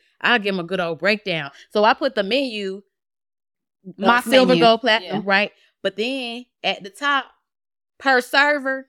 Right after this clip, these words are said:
Speaker 1: two twenty-five for two hours. Bartender, this price. Chef service fee, this price.
Speaker 2: 'Cause a lot of
Speaker 1: Cleanup
Speaker 2: times
Speaker 1: crew, cleanup.
Speaker 2: Cleanup, please
Speaker 1: This
Speaker 2: don't
Speaker 1: price.
Speaker 2: clean up
Speaker 1: Da,
Speaker 2: on
Speaker 1: da,
Speaker 2: your
Speaker 1: da, da, da.
Speaker 2: own.
Speaker 1: So now they know that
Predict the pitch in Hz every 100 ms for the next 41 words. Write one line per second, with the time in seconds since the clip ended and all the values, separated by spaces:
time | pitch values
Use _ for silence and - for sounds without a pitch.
0 | _ - 285 285 269 233 - 233 226 226
1 | 208 262 247 214 208 208 208 - _ _
2 | _ 202 233 233 254 233 208 220 226 247
3 | 214 202 _ - - 233 - 240 247 269
4 | 254 226 196 214 - 214 196 339 294 320
5 | 349 381 370 370 403 359 302 311 - _
6 | _ 415 453 359 285 440 330 226 156 _
7 | - 392 427 320 254 269 - 285 247 262
8 | - - 277 254 208 - _ 208 269 277
9 | 277 - 294 233 170 _ 269 262 262 285
10 | 285 254 226 226 226 240 214 196 196 160